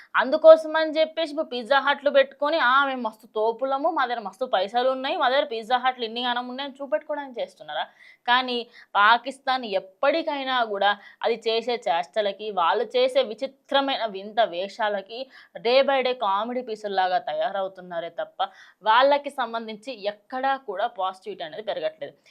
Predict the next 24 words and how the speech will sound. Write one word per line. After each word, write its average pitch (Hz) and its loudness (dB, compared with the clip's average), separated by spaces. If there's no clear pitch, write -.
ఇప్పుడు 190 -14
పక్క - -6
దేశాలకి 262 2
సంబంధించి, 254 -6
వాళ్ళ 240 4
ఆర్థిక 240 4
వ్యవస్థకి 240 -4
సంబంధించి 240 -8
వాళ్ళని 220 0
చంపేస్తాము, 226 -2
నరిగేస్తాము 220 -4
అని 220 -6
చెప్పడం 240 -6
కాదు. 202 -2
మీ 285 -4
దేశంలో 160 -6
ఏది 269 2
రియల్, 254 -2
ఏది 247 -4
ఫేకో 233 -4
తెలుసుకోండి 185 -10
ఫస్ట్. - -20
దాని 226 -6
తర్వాత 262 2